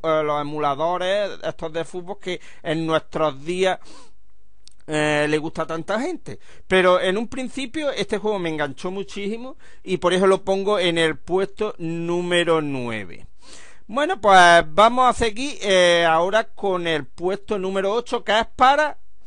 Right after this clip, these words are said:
este juego que estáis viendo, Super Parodius, eh, que, mm, muchos a lo mejor lo conoceréis, pero hay muchos también que lo desconocen. Y este juego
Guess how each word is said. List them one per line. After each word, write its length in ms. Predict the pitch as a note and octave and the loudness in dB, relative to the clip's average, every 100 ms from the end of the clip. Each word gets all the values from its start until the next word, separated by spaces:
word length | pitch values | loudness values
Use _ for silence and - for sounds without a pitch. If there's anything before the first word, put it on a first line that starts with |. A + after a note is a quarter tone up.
| - - | -12 -8
este 300 | F#3 F3+ G3+ | -6 -4 -4
juego 200 | G#3 G3+ | -4 -4
que 60 | |
estáis 240 | F#3 F#3 F#3 | -4 -4 -4
viendo, 300 | A#3+ D4 D4 | -6 -4 -6
Super 460 | B3 G3+ - E3 | -6 0 0 0
Parodius, 640 | - B3+ D3+ F3 B3+ D4+ D#4+ F#4 - - - | -2 0 0 0 -2 -4 -8 -10 -14 -14 -10
eh, 520 | - D#3 D#3 D3 D3 - | -2 2 4 4 2 0
que, 300 | D#3+ D3+ - - - | 0 0 -4 -10 -10
mm, 1040 | C#3+ C#3 C#3 C3+ C3+ C3 B2 A#2+ A#2+ A#2 - E2 - - - - - - G1+ | -8 -8 -8 -10 -10 -10 -10 -10 -10 -12 -12 -14 -14 -14 -14 -14 -14 -14 -14
muchos 560 | - G#2+ B2 C3+ - D#3 | -14 -12 -8 -8 -2 0
a 40 | |
lo 100 | D3+ | 0
mejor 340 | D3 C3+ D#3 D#3+ | 0 0 0 0
lo 120 | D3+ | -2
conoceréis, 440 | D3 D3 D3+ F3+ - | -4 -4 -2 -2 -2
pero 220 | E3+ C#3 | -2 -2
hay 460 | A2+ C#3+ C#3 - E3 | -4 -4 -4 -8 -10
muchos 720 | D#3+ D#3 E3 F3 - F3 - | -8 -8 -6 -8 -6 -8 -4
también 360 | E3 D3+ E3+ | -4 -4 -6
que 220 | D#3+ E3 D#3 | -4 -2 0
lo 360 | D#3 D3 D3+ | -2 -2 0
desconocen. 640 | C#3+ C#3 D3 C#3 D3 - A3+ - - - - | 0 -4 -6 -6 -8 -12 -14 -14 -14 -14 -10
Y 140 | F3 | 2
este 240 | G#3 - B3+ | 2 2 -2
juego 480 | - C4 C4+ C#4+ | 2 0 0 -6